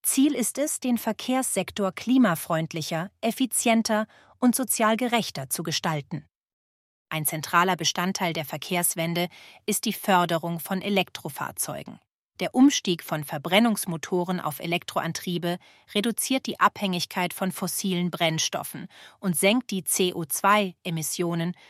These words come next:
wird aber auch aufgrund des Rohstoffverbrauchs und der Entsorgung teilweise kritisch gesehen. Der Ausbau und die Verbesserung des öffentlichen Nahverkehrs sind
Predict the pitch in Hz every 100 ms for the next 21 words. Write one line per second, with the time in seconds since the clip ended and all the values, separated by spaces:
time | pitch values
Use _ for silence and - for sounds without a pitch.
0 | _ _ - - 254 226 220 208 - 175
1 | - 196 196 180 156 - 180 208 - 165
2 | - 165 - 165 202 - - 175 170 170
3 | 165 170 160 170 190 190 - 160 165 165
4 | 196 - - 170 160 - 160 156 156 143
5 | - _ _ _ _ _ _ _ _ 180
6 | 170 - 233 330 - 175 160 156 175 160
7 | 151 165 151 147 - 202 160 165 156 -
8 | 196 - 208 165 - 160 170 214 285 -
9 | 147 - 165 190 - _ _ - 214